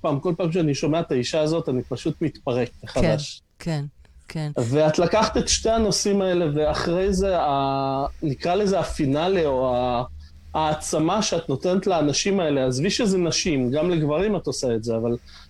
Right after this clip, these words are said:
Speaker 1: העצמה שאת נותנת לאנשים האלה, שאת בונה אותם, וגורמת להם בסוף התוכנית שלך לצאת כל כך חזקות, כל כך, אה, שבאמת היה שווה לשמוע אותם, לי, אותי מאוד מרגש, ובאמת,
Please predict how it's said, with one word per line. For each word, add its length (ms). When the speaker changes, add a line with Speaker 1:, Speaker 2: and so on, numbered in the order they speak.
Speaker 1:
העצמה 720
שאת 260
נותנת 420
לאנשים 460
האלה, 280
שאת 240
בונה 280
אותם, 400
וגורמת 680
להם 220
בסוף 340
התוכנית 420
שלך 300
לצאת 380
כל 220
כך 160
חזקות, 560
כל 180
כך, 280
אה, 420
שבאמת 680
היה 180
שווה 280
לשמוע 400
אותם, 420
לי, 300
אותי 240
מאוד 340
מרגש, 720
ובאמת, 840